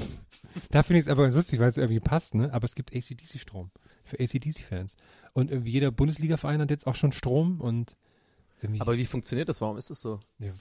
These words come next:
Speaker 2: Äh,
Speaker 1: irgendwie auch,
Speaker 2: Strom,
Speaker 1: ob sich das
Speaker 2: Strom
Speaker 1: lohnt.
Speaker 2: wird doch erzeugt irgendwie, äh, ich muss, okay, jetzt wird wahrscheinlich wieder klar, wie dumm der Donny eigentlich ist, aber ich muss jetzt wirklich mal laut nachdenken. Strom wird doch in erster Linie erzeugt, äh, aus Wind, ne?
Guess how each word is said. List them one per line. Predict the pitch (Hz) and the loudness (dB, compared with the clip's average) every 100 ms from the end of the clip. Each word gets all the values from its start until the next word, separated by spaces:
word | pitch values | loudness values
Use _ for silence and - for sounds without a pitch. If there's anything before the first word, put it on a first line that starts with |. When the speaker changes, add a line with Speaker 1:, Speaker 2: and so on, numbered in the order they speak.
| - | -4
Speaker 2:
Äh, | |
Speaker 1:
irgendwie | 117 135 139 | 0 2 2
auch, | 160 | 0
Speaker 2:
Strom, | 160 151 180 220 | 2 4 4 2
Speaker 1:
ob | - | -2
sich | - | -6
das | 131 - | -8 0
Speaker 2:
Strom | 151 | 6
Speaker 1:
lohnt. | 202 233 | 6 6
Speaker 2:
wird | 226 | 4
doch | 190 | 2
erzeugt | 151 - 151 165 170 - | 0 -2 0 0 -2 -2
irgendwie, | 156 160 156 156 | -2 0 -2 -2
äh, | 143 | -6
ich | 127 | -6
muss, | 160 170 - 160 | 0 0 -2 -6
okay, | - | 0
jetzt | 143 | 0
wird | 170 | 2
wahrscheinlich | 170 147 143 | 0 0 -2
wieder | 151 143 - | 0 -2 -2
klar, | 127 135 131 117 | -2 -2 -4 -8
wie | 113 | -4
dumm | 139 | -2
der | 147 | 0
Donny | 120 139 131 | 0 0 0
eigentlich | 107 107 | -2 -4
ist, | 127 147 - | -6 -8 -10
aber | - 117 | 0 0
ich | 139 | 2
muss | 147 | 0
jetzt | 135 - | -2 -2
wirklich | 147 139 | -4 -4
mal | 131 131 - _ | -2 -2 -4 _
laut | 117 107 113 | 0 2 2
nachdenken. | 104 - 98 - 104 | -2 -2 -4 -4 -12
Strom | - 143 202 226 - - - - - - | 2 6 6 4 -6 -20 -20 -20 -20 -8
wird | 147 | 2
doch | 151 | 4
in | 143 | 4
erster | 156 156 | 0 -2
Linie | 156 147 | -2 -4
erzeugt, | 131 - 135 127 - _ _ _ 151 | -2 2 2 0 -8 _ _ _ -8
äh, | |
aus | 120 120 - 123 | 0 0 0 0
Wind, | 131 208 - - _ _ | 0 0 -4 -16 _ _
ne? | 131 170 | 0 0